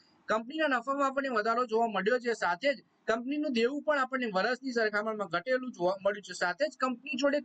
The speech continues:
કુલ ટોટલ ચાલીસ હજાર કરોડ રૂપિયા સુધીના ઓર્ડર પણ છે. તો મિત્રો, આ વીડિયોમાં બસ આટલું જ. હવે મળીએ આવનારા વીડિયોમાં. ત્યાં સુધી વીડિયોમાં લાઈક કરો, કોમેન્ટ કરો અને વીડિયો પોતાના મિત્રો સાથે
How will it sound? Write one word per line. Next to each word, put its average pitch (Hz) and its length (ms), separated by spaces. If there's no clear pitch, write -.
કુલ 262 240
ટોટલ 226 420
ચાલીસ 196 420
હજાર 285 260
કરોડ 269 320
રૂપિયા 254 380
સુધીના 233 380
ઓર્ડર 214 240
પણ 196 300
છે. 226 120
તો 196 60
મિત્રો, 202 220
આ 208 220
વીડિયોમાં 285 340
બસ 285 120
આટલું 196 260
જ. 165 40
હવે 175 200
મળીએ 247 160
આવનારા 214 360
વીડિયોમાં. 233 320
ત્યાં 202 200
સુધી 254 200
વીડિયોમાં 269 320
લાઈક 262 180
કરો, 262 180
કોમેન્ટ 247 360
કરો 175 160
અને 165 120
વીડિયો 220 380
પોતાના 262 320
મિત્રો 233 200
સાથે 226 200